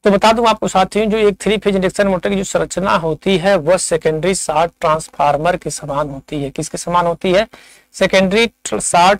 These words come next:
transformer के सिद्धांत के समान होती है, है ना। यह मैं कह सकता हूं कि मान लीजिए कि यह आपका क्या है, Stator है और इस stator पर आप three phase winding किए हैं।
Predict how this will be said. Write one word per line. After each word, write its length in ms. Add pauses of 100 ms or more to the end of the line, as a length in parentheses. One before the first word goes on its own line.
(120)
transformer 680
के 100
सिद्धांत 540
के 120
समान 360
होती 280
है, 120 (600)
है 60
ना। 160 (420)
यह 380 (220)
मैं 180
कह 120
सकता 320
हूं 140
कि 100
मान 200
लीजिए 220
कि 160
यह 300 (160)
आपका 300
क्या 200
है, 240
Stator 500
है 220 (340)
और 260
इस 180 (100)
stator 560
पर 220
आप 400 (480)
three 300
phase 300
winding 500
किए 340
हैं। 220